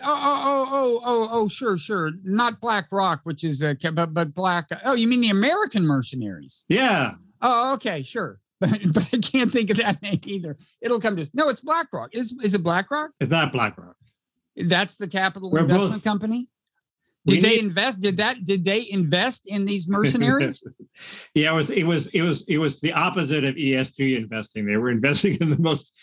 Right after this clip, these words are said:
Speaker 1: <laughs>
Speaker 2: evil groups they could find, just to compensate for all the E S G investing
Speaker 1: This
Speaker 2: they were
Speaker 1: is
Speaker 2: doing.
Speaker 1: what Peter Thiel supports. You know, Peter Thiel is very against all of this socially responsible investing, including just environmentally responsible investing.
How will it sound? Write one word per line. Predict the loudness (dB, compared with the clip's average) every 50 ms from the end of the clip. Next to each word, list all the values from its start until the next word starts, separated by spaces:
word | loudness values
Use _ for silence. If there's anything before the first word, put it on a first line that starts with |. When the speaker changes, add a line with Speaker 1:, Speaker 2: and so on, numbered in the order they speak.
| -2
Speaker 1:
<laughs> | -2 -2 0 0
Speaker 2:
evil | 2 2 4 2 2 2
groups | 2 0 0 0 0 0 0
they | -2 -2
could | 0 -2 -2 -4 -4
find, | -6 -6 -6 -6 -4 -2 -4 -4 -4 -4 -8 -8 -8 -8 _ -6 -6 -6 -6 -6 -8 -8 -6 _
just | 0 0 0 2
to | 0 4
compensate | 4 6 6 4 4 2 2 2 2 2 2 0 0 -2
for | -4 -4
all | -2 -2 0
the | 0 0
E | 2 2 2 2
S | 0 -2
G | -2 0 0
investing | 0 0 -2 -4 -2 0 0
Speaker 1:
This | 2 2
Speaker 2:
they | 2
were | 2
Speaker 1:
is | 2
Speaker 2:
doing. | 4 2 2
Speaker 1:
what | 2 0
Peter | 0 0 2 2 0
Thiel | 0 0 0 0 -2
supports. | -2 -2 -2 -2 -2 -4 -4 -4 -2 0
You | 2
know, | 2 2 2
Peter | 2 0 0 2 2 0
Thiel | 0 0 0 2 2 2 2 2
is | 0 -2
very | -2 0 0 2 2 2 2 2 0 0 0
against | 0 0 2 2 2 2 0 -2 -4 -8 -14 -12 -6
all | -2 0 0 0 0
of | -2 -2
this | -2 -4 -4 -2
socially | -2 -2 -2 0 0 0 0
responsible | 0 0 0 0 0 0 0 2 0 0
investing, | 2 2 0 0 -2 -2 0
including | 0 0 0 0 0 2 2 2 2 2
just | 2 2 0 0
environmentally | 0 0 2 2 2 2 2 2 0 -2 -2 -2 -2 -2 -4 -4
responsible | -4 -6 -4 -2 0 0 0 0 0 -2
investing. | 0 0 0 -2 -2